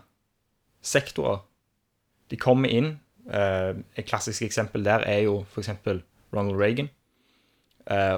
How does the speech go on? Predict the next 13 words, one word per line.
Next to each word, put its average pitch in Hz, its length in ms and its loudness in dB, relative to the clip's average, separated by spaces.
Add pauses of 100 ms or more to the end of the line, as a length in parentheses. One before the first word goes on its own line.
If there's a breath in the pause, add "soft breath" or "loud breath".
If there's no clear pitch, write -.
og 101 180 -4
begynnelsen 110 560 0 (100)
på, 98 220 2 (680)
kall 107 180 4
det 101 120 0
den 95 160 0
nyliberalistiske 104 760 0
løsningen, 113 560 0
må 101 260 2
jo 107 60 4
være 104 320 2 (100)
når 104 160 0
han, 101 280 0